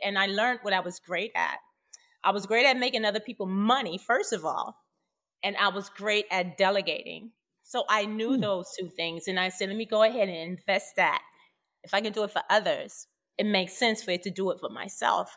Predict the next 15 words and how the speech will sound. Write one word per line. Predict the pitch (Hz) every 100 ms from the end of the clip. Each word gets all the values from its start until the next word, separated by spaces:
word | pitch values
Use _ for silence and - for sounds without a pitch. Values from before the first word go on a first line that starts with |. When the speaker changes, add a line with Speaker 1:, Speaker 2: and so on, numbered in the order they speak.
| _
Speaker 1:
And | - 170
that's | 185 -
what | 180
I | 170
did. | 160 170 - _ _ _ _ _ -
Speaker 2:
That's | 139 226 -
right. | 185 180 233
Speaker 1:
In |
the | 214 220
midst | 220 254 330 208 - - -
of | 208 185
getting | 214 214 185
the | 202
additional | 185 208 - 202
blessings | 180 190 214 - 196 165 175 254 -